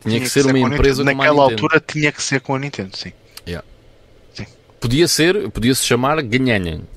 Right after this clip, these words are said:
Speaker 2: certo? Mas tinha que ser uma empresa com, eh,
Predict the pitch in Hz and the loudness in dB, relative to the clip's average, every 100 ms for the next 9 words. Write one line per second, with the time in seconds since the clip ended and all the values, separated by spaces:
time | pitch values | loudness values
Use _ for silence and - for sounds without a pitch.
0 | - - 117 123 - 101 - 117 - 131 | -16 0 2 2 -2 -8 -6 -6 -2 0
1 | 123 113 107 - 120 117 123 - - - | 2 0 4 6 6 2 -4 -8 -12 -20
2 | - - - - 117 120 120 123 - _ | -20 -20 -20 -4 2 4 6 2 -2 _
3 | - 123 120 117 | -2 4 6 8